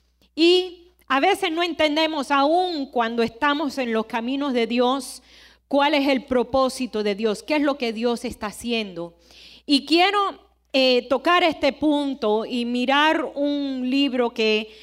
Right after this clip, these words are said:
quizás muchas veces no se mira mucho, no se trata mucho, no se habla mucho, que es el libro de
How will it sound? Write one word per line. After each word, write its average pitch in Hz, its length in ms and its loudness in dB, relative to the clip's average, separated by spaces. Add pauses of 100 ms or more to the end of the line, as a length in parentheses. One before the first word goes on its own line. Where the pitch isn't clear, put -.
(180)
quizás 285 440 0
muchas 311 320 -2
veces 277 280 -2
no 254 160 -4
se 285 180 -4
mira 269 300 0
mucho, 262 460 -2
no 226 180 -6
se 226 200 -6
trata 262 400 -2
mucho, 247 360 -8
no 226 140 -10
se 233 240 -4
habla 247 320 0
mucho, 226 420 -8
que 220 140 -4
es 220 140 -8
el 226 160 -8
libro 226 340 -4
de 196 240 -2